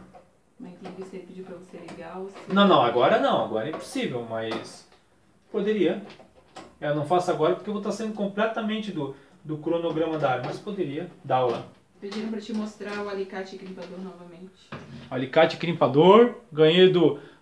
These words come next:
Speaker 2: José Claudicelmo, gente. Olha aí, ó. Tem um vídeo sobre ele, até. Eu fiz um vídeo. Quando eu ganhei ele, fiz um vídeo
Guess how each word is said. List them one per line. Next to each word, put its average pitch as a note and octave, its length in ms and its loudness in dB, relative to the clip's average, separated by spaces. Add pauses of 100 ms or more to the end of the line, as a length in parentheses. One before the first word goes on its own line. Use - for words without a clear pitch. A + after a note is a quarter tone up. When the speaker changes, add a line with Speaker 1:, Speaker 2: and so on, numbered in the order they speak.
(120)
Speaker 2:
José E3 520 4
Claudicelmo, G3+ 1080 6
gente. G#3+ 380 6
Olha D3+ 80 6
aí, D3+ 140 8
ó. B2 140 4 (920)
Tem A#3+ 120 10
um C4 80 10
vídeo G#3+ 240 8
sobre C4+ 320 8
ele, A#3 180 12
até. D#3 100 8
Eu C#3+ 60 10
fiz G3 220 2
um B3+ 100 6
vídeo. G3 360 6
Quando B3+ 200 10
eu A#3 60 8
ganhei G3 260 4
ele, G3 300 4
fiz G3+ 220 0
um F#3+ 60 4
vídeo G3+ 420 4